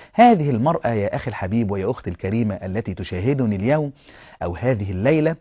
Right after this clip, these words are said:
هذه المرأة قدمت لدين الله عز وجل نفسها وولديها وزوجها لله تبارك وتعالى، كل ذلك تدافع عن دين الله عز وجل وعن دولة الإسلام في مهدها.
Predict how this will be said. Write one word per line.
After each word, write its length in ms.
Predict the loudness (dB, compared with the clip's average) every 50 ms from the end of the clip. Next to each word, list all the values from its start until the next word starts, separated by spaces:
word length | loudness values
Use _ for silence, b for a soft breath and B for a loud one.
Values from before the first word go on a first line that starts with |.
| _ b b b b b
هذه 300 | b 4 6 6 4 4
المرأة 500 | 2 2 4 4 4 4 4 2 0 0 -2 b b b b -4
قدمت 520 | -2 -2 0 4 4 4 4 4 2 0
لدين 240 | 0 0 2 2 2
الله 280 | 2 2 2 2 2 0
عز 240 | 0 0 0 2 2
وجل 440 | 2 2 4 2 2 4 4 4
نفسها 500 | 2 0 -4 -4 -4 -2 -2 -2 -2 -6 -8 _ _ _ -6
وولديها 760 | -2 0 0 0 2 0 2 2 4 4 4 2 0 -2 -4 -6 _ -6
وزوجها 600 | -4 -2 0 0 0 0 2 0 0 0 0 0
لله 300 | 0 0 0 0 0 -2
تبارك 400 | -2 -4 0 0 2 0 0 0
وتعالى، 520 | -4 -4 -2 -2 0 4 4 4 4 4 0 B B B B B B
كل 280 | B 2 4 4 2 2
ذلك 540 | 2 0 0 0 -2 -2 -2 -4 -6 -6 _ _ -10
تدافع 640 | -6 -4 0 0 0 0 0 0 -2 0 0 0 0
عن 180 | 0 0 0 0
دين 160 | 0 2 2
الله 340 | 2 2 0 0 0 0 -2
عز 220 | -2 -2 -2 -2
وجل 360 | -2 -2 -2 -2 -2 -2 -2 -2
وعن 280 | -2 -2 -4 -4 -2
دولة 280 | -2 0 0 0 -2 -4 -6
الإسلام 600 | -8 -10 -10 -10 -6 -2 -2 -2 -2 -2 -4 -6 -8 -12 _ _
في 220 | _ -6 -4 -2
مهدها. 420 | -2 -2 -2 -6 -10 -14 -14 -16